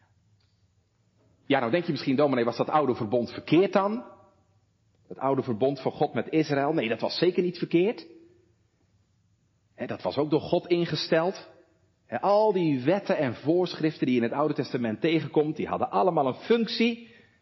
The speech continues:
Hè, denk maar aan de offerwetten. Hè, de offers lieten zien dat je verzoening nodig had. De reinigingsvoorschriften lieten zien dat je reiniging nodig had. Maar, gemeente,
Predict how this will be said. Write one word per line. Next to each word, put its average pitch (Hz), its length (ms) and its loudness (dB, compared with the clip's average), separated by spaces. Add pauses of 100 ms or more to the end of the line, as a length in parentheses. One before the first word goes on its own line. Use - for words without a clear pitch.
(540)
Hè, 117 100 -10
denk 120 200 -4
maar 117 120 0
aan 107 80 0
de 127 140 0
offerwetten. 190 760 0 (880)
Hè, 113 120 -14
de 110 120 -10
offers 143 320 -4
lieten 117 240 -2
zien 123 200 -2
dat 117 140 -2
je 123 100 -2
verzoening 175 500 0
nodig 175 360 2
had. 165 380 -2 (680)
De 98 120 -6
reinigingsvoorschriften 135 1160 -2
lieten 113 220 -4
zien 120 180 -2
dat 113 160 -2
je 113 100 0
reiniging 190 540 2
nodig 180 360 2
had. - 400 -4 (1080)
Maar, 170 380 0
gemeente, 139 720 -4